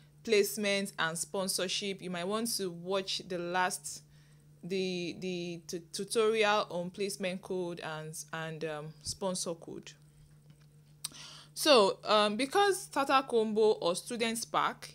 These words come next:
is a promo package, now the products are fixed. Remember I said you get more products for less amounts, right? And you also get to earn the additional referral bonus.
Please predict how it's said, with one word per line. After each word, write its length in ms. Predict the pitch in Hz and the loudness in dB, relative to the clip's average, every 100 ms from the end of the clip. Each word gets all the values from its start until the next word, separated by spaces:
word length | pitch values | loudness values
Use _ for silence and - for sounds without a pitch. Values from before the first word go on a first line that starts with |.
| - | -8
is 200 | 190 175 | -4 -2
a 80 | 180 | -4
promo 720 | - 247 233 226 226 220 226 - - | -4 0 2 2 2 2 -2 -14 -2
package, 640 | 165 - - 294 185 - - - - | 0 0 -6 -10 -12 -16 -20 -20 -6
now 220 | 220 240 | 4 4
the 100 | 208 | 4
products 580 | 208 - 277 247 262 269 196 | 0 0 0 2 0 0 -2
are 140 | 170 | -2
fixed. 400 | 170 226 180 - | -2 -6 -6 -6
Remember 280 | 202 226 233 | -6 -2 0
I 140 | 202 | 0
said 260 | 180 208 190 | 0 -2 -4
you 80 | 180 | -2
get 240 | 214 214 | -2 0
more 220 | 196 190 | -2 -4
products 640 | 190 190 175 185 180 - - - - - | -4 -8 -2 -2 -2 -8 -14 -20 -20 -4
for 180 | 180 | -2
less 320 | 170 196 208 - | 2 2 0 -4
amounts, 580 | 160 156 147 147 - - | -6 -6 -8 -8 -12 -6
right? 360 | 160 165 196 - - - - | -2 -2 -4 -10 -16 -20 -4
And 180 | 165 175 | -4 -2
you 80 | 180 | -2
also 300 | 202 208 220 | -2 -2 -4
get 300 | 190 170 180 | -4 -4 -4
to 200 | 160 - | -8 -4
earn 280 | 175 180 175 | -4 -4 -6
the 360 | 160 156 151 151 - - 156 | -8 -8 -10 -12 -20 -6 -2
additional 500 | 165 185 202 196 180 | -2 -2 -4 -2 -4
referral 420 | 170 170 170 156 | -4 -4 -2 -4
bonus. 500 | 165 156 139 147 | -6 -8 -8 -10